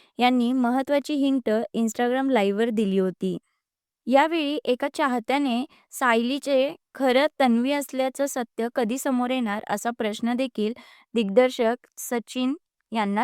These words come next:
केला होता. त्यावर सचिन यांनी लवकरच खरी तन्वी कोण असल्याचं सत्य बाहेर येणार आहे,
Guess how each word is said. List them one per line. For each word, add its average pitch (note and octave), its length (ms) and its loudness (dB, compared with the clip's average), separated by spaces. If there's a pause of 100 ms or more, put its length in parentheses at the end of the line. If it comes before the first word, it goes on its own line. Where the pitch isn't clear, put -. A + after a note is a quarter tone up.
केला G3+ 280 2
होता. F#3 380 0 (560)
त्यावर C#4 460 6
सचिन D4 500 -2
यांनी C#4 420 0
लवकरच B3 640 2 (280)
खरी C#4+ 320 2
तन्वी D#4+ 320 -2
कोण C#4 260 4
असल्याचं B3 560 -2
सत्य B3 420 -6
बाहेर A3+ 380 0
येणार G#3 300 -2
आहे, G#3+ 300 -2